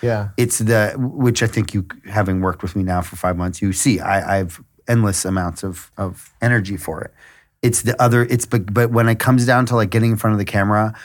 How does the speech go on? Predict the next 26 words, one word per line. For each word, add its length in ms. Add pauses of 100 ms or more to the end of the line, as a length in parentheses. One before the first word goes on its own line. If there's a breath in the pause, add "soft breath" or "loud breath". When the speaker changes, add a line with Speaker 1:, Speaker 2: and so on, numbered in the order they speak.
(260 loud breath)
Speaker 2:
I'm 180
ambivalent 640
at 160
best. 480
Speaker 1:
Yeah. 360 (360)
Um, 320
I 100
will 200
say 180
one 260
thing 180
that 100
I 120
learned 360
writing 280
for 100
Michael, 320
Michael 320
Have 120
Issues 460
was, 260 (240)
well, 220
two 180
things. 340
One, 500 (640 soft breath)
uh, 280